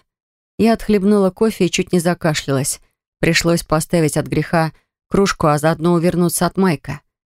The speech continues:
Верный друг всегда был готов огреть меня по спине так, что сгибало уже не от кашля. Ученики возились на лужайке с нашей живностью. В играх, на удивление, участвовал и Пегас. Обычно Фарго не снисходил до людишек,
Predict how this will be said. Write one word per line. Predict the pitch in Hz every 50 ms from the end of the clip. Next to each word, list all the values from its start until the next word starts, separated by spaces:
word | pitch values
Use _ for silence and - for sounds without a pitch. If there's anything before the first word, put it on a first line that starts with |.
| _ -
Верный | 214 247 233 208 202 190
друг | 175 165 196 208 -
всегда | - - - 151 143 147 147 143
был | 131 156 151
готов | 143 - 147 - - 151 - -
огреть | 147 135 156 160 156 -
меня | - 147 151 147 143
по | - -
спине | - - - 143 143 147
так, | 139 - 170 175 -
что | - - 160
сгибало | 156 147 151 143 151 139 151 151 147 147
уже | 147 143 - 139
не | 143 147
от | 143 139 -
кашля. | - - 127 - - - 131 127 - _ _ _ _ _ _ _ _ _ _ _ _ _ _ _ _ -
Ученики | 202 - 233 247 269 262 - 277
возились | 226 214 202 190 208 214 196 185 -
на | - 180
лужайке | 175 175 - 190 185 180 - -
с | 156 -
нашей | - 170 165 - 165
живностью. | 156 170 214 208 196 208 202 185 - - - 180 180 175 - _ _ _ _ _ _ -
В | 160 175
играх, | 196 190 160 185 180 - -
на | 175 170
удивление, | 165 156 170 170 156 160 170 170 170 170 165
участвовал | 160 151 - 175 160 - - - 165 160
и | 156
Пегас. | - - 156 131 - - 135 - - - _ _ _ _ _ _ _ _ _ _ -
Обычно | 160 156 175 - - 156 156 -
Фарго | - 180 165 175 165 151 185
не | 175 175
снисходил | - - 180 180 - - 190 196 185 254 254
до | 202 156
людишек, | 151 147 151 139 156 151 - - 147 - -